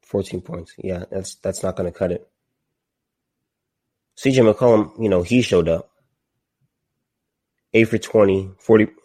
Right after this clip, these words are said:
so that's forty percent. He shot forty-three percent from three, going three for seven. He shot one of two from the stripe, six rebounds, six assists, three turnovers. Yeah, so,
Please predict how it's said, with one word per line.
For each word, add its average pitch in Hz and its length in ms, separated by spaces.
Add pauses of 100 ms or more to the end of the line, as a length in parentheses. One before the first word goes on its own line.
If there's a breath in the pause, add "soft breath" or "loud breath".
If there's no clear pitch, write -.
(100)
so - 160
that's 101 140
forty 98 200
percent. 92 400
He 92 80
shot 90 380
forty-three 110 520
percent 98 380
from 92 320 (520)
three, 95 340 (200)
going 90 220
three 104 140
for 104 120
seven. 90 400 (1000)
He - 140
shot 101 260
one 110 140
of 110 100
two 110 200
from 101 180
the 98 40
stripe, 90 500 (840)
six - 420
rebounds, 90 440
six 117 180
assists, 95 640 (1000)
three 107 180
turnovers. 92 720 (1900)
Yeah, 98 380
so, 98 440